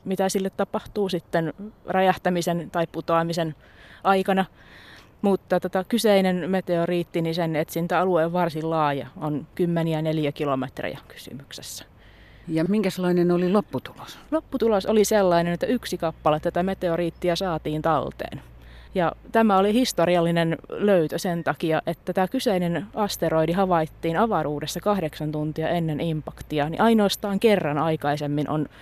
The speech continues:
Speaker 1: saatu talteen sellaista meteoriittia, joka on peräisin asteroidista ja joka on havaittu jo ennen impaktia. Eli tieteelle tämä oli joka tapauksessa suuri saavutus, vaikka meillä on vain pikkunen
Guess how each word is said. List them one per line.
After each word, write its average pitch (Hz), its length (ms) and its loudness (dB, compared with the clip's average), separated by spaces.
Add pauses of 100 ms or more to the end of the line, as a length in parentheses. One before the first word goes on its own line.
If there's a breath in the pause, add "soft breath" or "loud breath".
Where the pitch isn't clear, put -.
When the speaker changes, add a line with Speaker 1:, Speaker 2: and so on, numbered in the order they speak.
(180 loud breath)
Speaker 1:
saatu 220 300 0 (100)
talteen 160 420 0
sellaista 160 480 -4 (600 soft breath)
meteoriittia, 160 760 0
joka 165 260 2
on 156 100 0
peräisin 160 420 2
asteroidista 151 720 -4
ja 147 60 0
joka 165 160 -2
on 160 80 -4
havaittu 180 460 -4
jo 156 140 -2
ennen 147 300 -2
impaktia. - 600 -10 (280)
Eli - 160 -10 (280)
tieteelle 202 560 2
tämä 196 220 -4
oli 180 200 0 (480 loud breath)
joka 202 200 2
tapauksessa 180 600 2
suuri 180 280 2
saavutus, 175 540 6
vaikka 160 260 0
meillä 170 260 2
on 156 100 -2
vain 165 180 0
pikkunen 160 480 -2